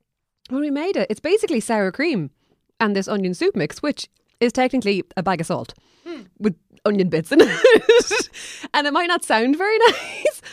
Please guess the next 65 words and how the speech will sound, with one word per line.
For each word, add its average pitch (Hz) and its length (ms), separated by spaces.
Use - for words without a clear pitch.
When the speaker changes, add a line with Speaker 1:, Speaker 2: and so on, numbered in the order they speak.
Speaker 2:
Or 302 180
Speaker 1:
but 339 60
Speaker 2:
look 403 200
very 269 200
nice. 208 360
Speaker 1:
Well, 294 380
yeah, 294 280
but, 269 340
like, 294 460
it, 302 160
it 160 240
works. - 680
Speaker 2:
Oh 196 80
my 185 120
God, 175 220
so 180 180
good. 175 240
Speaker 1:
Like, 311 220
it's 302 120
really 320 220
creamy 311 520
and 208 140
tasty. 220 640
Like, 180 160
it's - 280
Speaker 2:
And 226 120
salty. 226 560
Speaker 1:
<laughs> - 60
So - 200
it's 359 300
really 523 260
salty. - 420
Speaker 2:
Very 403 260
salty, 440 200
Speaker 1:
<laughs> 539 60
It's 339 200
so 440 100
Speaker 2:
but 440 40
in 415 60
Speaker 1:
bad 285 180
Speaker 2:
a 214 40
Speaker 1:
for 262 80
Speaker 2:
good 247 140
Speaker 1:
us, 233 60
Speaker 2:
way. 196 100
Speaker 1:
which 190 100
is 262 80
why 208 140
it's 208 140
so 196 100
nice. 131 280
Speaker 2:
We're 233 160
probably 233 240
gonna 220 140
have 196 80
a 190 60
heart 190 220
attack 185 240
by 381 120
the 370 180
Speaker 1:
<laughs> - 0
Speaker 2:
time 294 280
Speaker 1:
Yeah. - 140
Speaker 2:
this 254 220
ends. 226 400